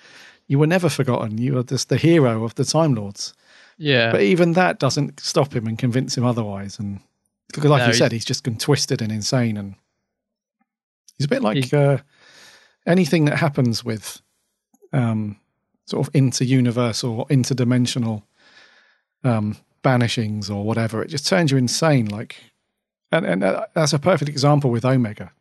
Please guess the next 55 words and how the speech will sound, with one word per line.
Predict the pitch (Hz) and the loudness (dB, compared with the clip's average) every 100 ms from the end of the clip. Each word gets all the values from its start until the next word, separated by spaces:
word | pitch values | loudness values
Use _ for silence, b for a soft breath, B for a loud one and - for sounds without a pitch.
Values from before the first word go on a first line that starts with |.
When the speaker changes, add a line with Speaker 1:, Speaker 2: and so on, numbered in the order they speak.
| _ _ | _ _
Speaker 1:
You | 113 | -8
know, | 113 | -2
he's | 147 143 | -2 -2
just | 139 | -2
been | 147 123 | 0 0
banished | 113 151 156 143 - - | 0 0 2 2 0 -2
to | |
this | 131 120 | 0 -2
alternate | - 139 143 135 127 - | 0 0 0 -2 -2 -2
antimatter | 123 123 127 117 110 117 | -2 0 0 -2 -4 -2
universe. | 120 113 101 90 104 - b b b b b b b _ 190 | 0 -2 -4 -14 -14 -18 b b b b b b b _ -4
I | - | -2
don't | 185 208 | 2 2
even | 175 | 4
know | 147 139 | 2 2
for | 143 | 0
how | - 127 | 0 0
long. | 127 139 - _ _ _ - | 0 -4 -10 _ _ _ -6
It | 135 | 0
doesn't | 165 156 | 2 2
even | 123 123 | 2 0
say | - 127 | 0 0
how | 120 | 2
long | 120 120 | 0 0
he's | 110 | 0
been | 156 143 | 0 0
there, | 104 | -2
does | 123 110 | -8 -10
it? | - _ _ | -16 _ _
Speaker 2:
No, | 151 147 127 | -4 2 4
that's | 113 - | 2 0
true. | - 123 110 | 0 0 0
Speaker 1:
So | - | -6
it | 202 | -2
could | 247 | 2
Speaker 2:
No, | |
Speaker 1:
have | 147 | 4
been | 143 | 4
Speaker 2:
long | 156 | 4
en-, | 190 | 4
Speaker 1:
centuries. | 151 160 | 4 2
Speaker 2:
long | 156 | 4
enough | 147 139 | 2 0
to | - 131 | -2 -2
vanish. | 135 131 110 113 - - | 0 -2 -2 -8 -12 -4
Speaker 1:
Yeah, | 139 143 117 | 2 2 2
but | - - | -2 -4
yeah, | - - | -8 -8
'cause | 143 143 | -2 2
he's | 156 151 | 4 4
invisible | 143 190 160 117 | 4 4 2 -2
pretty | - 135 | -2 -4
much, | 117 139 | -4 -4
isn't | 139 | -4
he? | 117 | -4